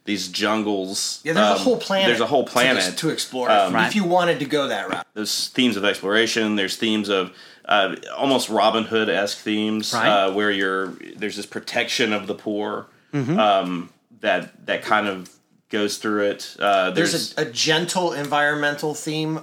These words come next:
Speaker 2: which with, I say gentle because I don't want people to think that this is a book about climate change.
Speaker 3: I, I was gonna
Speaker 1: Totally.
Speaker 3: say
Speaker 2: It's not,
Speaker 3: that
Speaker 2: that's not what we're trying to
Speaker 3: I thought that was the core theme of the game.
Speaker 2: Really?
Speaker 3: Yeah, because think about it.
Speaker 2: You've
Speaker 3: What
Speaker 2: been playing it wrong.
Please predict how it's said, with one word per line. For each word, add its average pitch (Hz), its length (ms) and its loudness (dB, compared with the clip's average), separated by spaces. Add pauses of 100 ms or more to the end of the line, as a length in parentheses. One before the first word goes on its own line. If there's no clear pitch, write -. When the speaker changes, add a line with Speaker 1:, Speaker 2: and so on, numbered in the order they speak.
(100)
Speaker 2:
which 123 460 -10
with, 127 260 -10
I - 80 0
say 208 240 0
gentle 165 300 0
because 135 280 -6
I 135 60 -2
don't 135 140 -2
want 127 160 -2
people 135 260 -6
to 123 60 -2
think 120 220 -10
that 110 180 -12
this 202 200 -8
is 123 60 -8
a 123 60 -6
book 113 200 -16
about 160 260 -6
climate 180 340 -10
change. 185 160 2
Speaker 3:
I, - 80 -2
I 185 40 4
was 254 120 6
gonna 269 180 8
Speaker 1:
Totally. 185 240 6
Speaker 3:
say 175 60 4
Speaker 2:
It's 156 140 0
not, 196 240 4
Speaker 3:
that 170 140 -4 (120)
Speaker 2:
that's 214 220 0
not 226 240 4
what 190 120 2
we're 175 120 2
trying 160 440 2
to - 100 2
Speaker 3:
I 185 140 6
thought 170 320 6
that 156 140 6
was 147 160 2
the 139 100 2
core 151 320 2
theme 147 300 2
of 131 80 2
the 127 80 2
game. 120 480 2
Speaker 2:
Really? 170 360 2 (120)
Speaker 3:
Yeah, 226 160 6
because 170 380 4
think 247 180 4
about 143 180 6
it. 117 80 0
Speaker 2:
You've 127 120 2
Speaker 3:
What 196 140 8
Speaker 2:
been - 80 -4
playing 170 280 2
it 113 120 -4
wrong. 107 280 -6